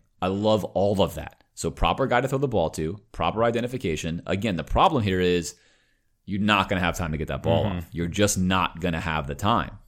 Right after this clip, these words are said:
Speaker 1: But he's not being hit in practice. I'm gonna keep saying that. He's not being hit in practice.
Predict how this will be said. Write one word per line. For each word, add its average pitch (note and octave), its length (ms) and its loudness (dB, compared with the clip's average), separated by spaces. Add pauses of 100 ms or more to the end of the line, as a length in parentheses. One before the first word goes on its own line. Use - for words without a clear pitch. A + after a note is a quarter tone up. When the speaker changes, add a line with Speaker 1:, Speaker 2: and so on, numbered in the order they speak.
(440)
Speaker 1:
But D2 120 -6
he's D2+ 80 -8
not D#2 200 -4
being G#2 140 2
hit F#2+ 140 0
in F#2+ 80 -4
practice. G#2 400 2
I'm D#2+ 60 -4
gonna C#2+ 100 -6
keep A2 200 0
saying G2+ 280 0
that. C2+ 140 -8
He's D#2+ 140 -12
not F2 460 0
being F#2+ 200 0
hit F#2 280 0
in E2+ 140 -4
practice. - 680 -2